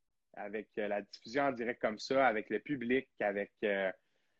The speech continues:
la, la, le monde des médias. Moi, je suis dans un autre domaine présentement. Je travaille dans un collège privé. Je suis aux communications, mais, euh, je suis plus dans le monde des médias, là. Euh, puis ça a été un beau retour pour moi avec mon projet,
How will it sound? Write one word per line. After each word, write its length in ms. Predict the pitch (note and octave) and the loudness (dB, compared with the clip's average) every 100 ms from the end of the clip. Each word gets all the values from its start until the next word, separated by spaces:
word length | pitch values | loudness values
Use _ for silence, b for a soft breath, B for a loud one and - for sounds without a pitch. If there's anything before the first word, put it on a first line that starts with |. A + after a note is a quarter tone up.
| _ - | _ 0
la, 300 | G2 F#2+ F#2 | 4 4 4
la, 180 | F#2 | 0
le 160 | F#2 G2+ | -2 -2
monde 300 | A2 D3+ D#3+ | 2 2 2
des 140 | D3 | 2
médias. 560 | C3 A#2 G2+ B2 C3+ C#3 | 2 -2 -4 2 4 4
Moi, 120 | C3+ | 0
je 100 | C#3+ | -4
suis 60 | C3+ | -4
dans 160 | A#2 | -2
un 140 | A#2 B2 | -2 -2
autre 140 | C#3+ | -2
domaine 320 | C#3+ C3+ C#3+ | -2 -2 -4
présentement. 480 | C3 A#2+ A2+ G#2+ B2+ | -4 -4 -4 -4 -4
Je 80 | B2+ | -2
travaille 240 | G#2+ A2 | -2 0
dans 180 | A2+ G#2 | -2 -4
un 80 | G2+ | -4
collège 400 | - B2+ C3 - | 0 2 2 -2
privé. 500 | - A2+ G#2+ A#2+ B2+ _ _ _ - | -6 -4 0 -2 -2 _ _ _ -14
Je 80 | |
suis 100 | - | -4
aux 80 | G#2+ | -2
communications, 960 | - B2+ B2 A#2+ A#2+ G#2+ - A#2+ B2 C#3 | 0 0 0 0 2 2 0 -2 0 0
mais, 240 | B2 G2+ | -2 -2
euh, 80 | G2 F#2+ | -2 -4
je 80 | |
suis 100 | - - | -10 -14
plus 120 | - D3 | -6 4
dans 120 | C3+ | 4
le 60 | |
monde 180 | A#2 B2 | 4 0
des 120 | A#2+ A2 | 0 0
médias, 540 | G#2+ F#2+ G2+ A2 C3 | 0 -2 2 4 6
là. 200 | A#2+ C#3 _ _ _ _ _ | 4 0 _ _ _ _ _
Euh, 800 | F#2 F#2 F2+ F2+ F2 F2 E2+ D2 - - - | 2 4 4 2 -2 -4 -6 -8 -10 -16 -12
puis 220 | - G#2 | -6 -6
ça 200 | - A2 | 4 6
a 40 | |
été 160 | G#2 C#3 | 8 8
un 80 | B2+ | 8
beau 240 | B2 D3 | 8 8
retour 440 | C3+ A#2+ C#3+ D3 C3+ | 6 2 4 4 0
pour 160 | A#2 | -6
moi 380 | G#2+ A2+ B2 B2+ | -4 -2 -2 -4
avec 280 | A2 G#2 G#2+ | -6 -6 -6
mon 300 | A2+ B2 C#3+ | -6 -2 -2
projet, 600 | - C3 A#2 B2 C3 C#3 | -2 -4 -2 -2 -2 -4